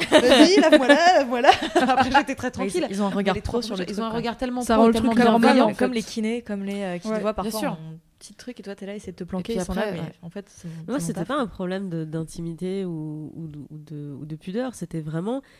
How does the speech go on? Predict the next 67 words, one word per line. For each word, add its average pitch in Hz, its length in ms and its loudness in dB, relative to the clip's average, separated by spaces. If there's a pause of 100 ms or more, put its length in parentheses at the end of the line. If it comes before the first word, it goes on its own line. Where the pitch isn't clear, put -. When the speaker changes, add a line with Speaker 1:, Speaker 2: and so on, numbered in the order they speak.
(140)
Speaker 4:
l'impuissance. 220 840 -6
Speaker 1:
Bah, 170 180 -6
le, 170 100 -6
Speaker 4:
La 196 80 -2
dernière 247 400 0
fois 294 180 0
Speaker 1:
comment 220 120 0
Speaker 4:
que 220 60 2
Speaker 1:
on - 20 -2
fait, 294 100 -4
Speaker 4:
j'étais 240 120 0
Speaker 1:
ouais. 214 100 -6
Speaker 4:
impuissante 302 480 -4
Speaker 1:
Ouais. 214 220 -6
Speaker 4:
à 233 80 -2
ce - 140 -12
point, 277 240 -4 (280)
je - 140 -10
m'en 208 80 2
souviens 277 340 -2
pas, 349 240 -4
en 208 80 -8
fait. 214 300 -8 (200)
Parce 196 160 -4
Speaker 1:
Mm. - 20 -10
Speaker 4:
que 233 100 0
très 247 240 -4
vite 277 140 -6
dans 220 120 -4
ta 190 140 -4
vie, 262 180 -6
t'apprends 214 300 -8
à - 20 -6
tirer 233 200 -8
de 196 60 -4
tes 196 160 -6
mains. 269 180 -10 (180)
Speaker 1:
Mm. 185 40 -12 (120)
Speaker 4:
Et 190 60 -4
là, 269 140 2
en 240 60 -2
fait, 294 240 -6
tu - 140 -10
fais 196 140 -4
ça 294 280 -6
du 190 240 -4
jour 302 160 2
au 302 60 0
lendemain. 285 320 -2 (420)
Et, 165 1000 -2
et, 160 80 -10 (260)
et 185 60 -6
t-, - 140 -10
et 214 60 2
c'est, 220 180 -8
tu - 140 -14
peux 220 80 -8
même 285 100 -6
pas 359 120 -4
faire 320 120 -6
ce 240 100 -8
travail 220 340 -4
de, 214 100 -4
de 190 140 -4
dire, 220 280 -8
en 165 60 -8
fait, 214 220 -8